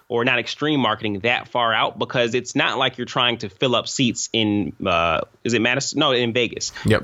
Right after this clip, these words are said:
Speaker 1: Tho-, those tickets are sold. It's only, um, dazone buys. Now, here's when I started to, um, here's when I started to flip. I was like, "Wait,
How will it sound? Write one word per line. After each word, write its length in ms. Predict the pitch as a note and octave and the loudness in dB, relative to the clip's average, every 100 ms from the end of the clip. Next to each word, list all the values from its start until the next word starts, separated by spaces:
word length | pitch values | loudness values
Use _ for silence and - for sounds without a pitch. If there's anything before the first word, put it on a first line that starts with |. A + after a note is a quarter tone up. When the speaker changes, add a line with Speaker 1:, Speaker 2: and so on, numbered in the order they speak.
| - | -4
Speaker 1:
Tho-, 260 | A2 E3+ F3 | -2 -2 0
those 240 | G#3 G#3+ | 0 0
tickets 300 | - E3 C3+ | -2 -4 0
are 80 | G#2+ | -2
sold. 400 | G2+ A#2+ E2 - | 0 0 0 -2
It's 100 | G2 - | -4 -2
only, 400 | E3+ F#3+ D#3+ C3 - - | 0 2 0 -2 -10 -6
um, 340 | - A2 G#2 G2 | -2 0 -2 -4
dazone 560 | A#2+ B2+ A#2 B2+ B2+ | -2 -2 0 0 0
buys. 400 | G2 C#2 G#1+ - - _ | -2 -4 -4 -8 -14 _
Now, 260 | D3+ C#3 - - | 0 0 0 -6
here's 720 | C#3 - A3+ C#4+ A3 D3+ - | -6 -4 -2 2 2 0 -4
when 280 | - C3+ C3+ | -4 0 0
I 120 | B2+ | 0
started 560 | - D3+ C#3 B2+ A#2+ A#2+ | 0 0 2 0 -2 -10
to, 480 | - C#3 A#2+ A2+ G#2 | -2 2 2 2 0
um, 480 | G2 G2 F2+ E2+ - - - - | 2 2 0 -4 -8 -10 -20 -14
here's 180 | - C4 | -4 0
when 100 | G#3+ | 0
I 40 | |
started 300 | E3 D#3+ C#3+ | 0 0 -2
to 100 | A2 | -4
flip. 420 | G2 D#3+ C3 - - - - - - - - - - - _ - | -6 0 0 0 -18 -14 -14 -14 -20 -20 -20 -20 -20 -20 _ -2
I 80 | |
was 140 | D#3+ C3+ | 0 2
like, 240 | A#2+ A#2 _ _ - | 0 -2 _ _ -8
"Wait, 640 | B2+ G#3+ D#4+ A#2 - - | 0 2 2 0 -6 -8